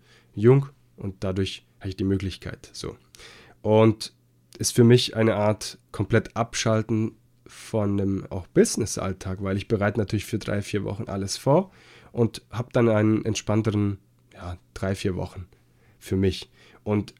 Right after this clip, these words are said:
kann aber in dieser Zeit so viel Energie gewinnen, Inspiration, kann von anderen Kulturen lernen. Und ihr könnt es nicht glauben, was wir alles aus dem normalen Alltag mitnehmen können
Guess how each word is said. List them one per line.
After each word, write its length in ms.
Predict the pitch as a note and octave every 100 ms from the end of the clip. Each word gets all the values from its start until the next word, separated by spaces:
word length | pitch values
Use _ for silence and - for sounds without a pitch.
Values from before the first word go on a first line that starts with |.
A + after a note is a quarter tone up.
| -
kann 200 | D#3 G#3
aber 160 | C3
in 60 | A2+
dieser 260 | A2 G#2+ G#2
Zeit 280 | A#2+ A2+
so 100 | -
viel 260 | A#2 - A2+
Energie 380 | A2 G#2 G2+ F3+
gewinnen, 600 | C3 A#2 A#2+ A#2 A#2 A2+ - -
Inspiration, 1000 | - B2 C#3 B2 A#2+ - B2 A#2 A#2 A2+
kann 220 | A2+ C3+
von 360 | C3 C3 A#2+ - _
anderen 360 | C3+ D#3+ C#3+
Kulturen 600 | C3+ B2 A#2 - D3 C#3
lernen. 500 | A#2+ A#2 A#2 A#2 A#2 - - - - _
Und 480 | A2+ A2+ A2+ - - _ _ _
ihr 100 | A2+
könnt 160 | D#3
es 100 | E3+
nicht 160 | B2+ A#2+
glauben, 380 | B2+ C3+ D3 A#2+
was 240 | A#2 -
wir 180 | C3 -
alles 500 | A2+ C3+ C3+ - - _
aus 180 | - A2
dem 180 | - A2
normalen 440 | G#2 G2+ G#2+ A#2+
Alltag 640 | - G#2+ A#2 - B2+ C3 - _ _ _ _ _ _ -
mitnehmen 560 | C#3 C#3 A#2 G#2 G2+
können 400 | - A#2+ D3+ F3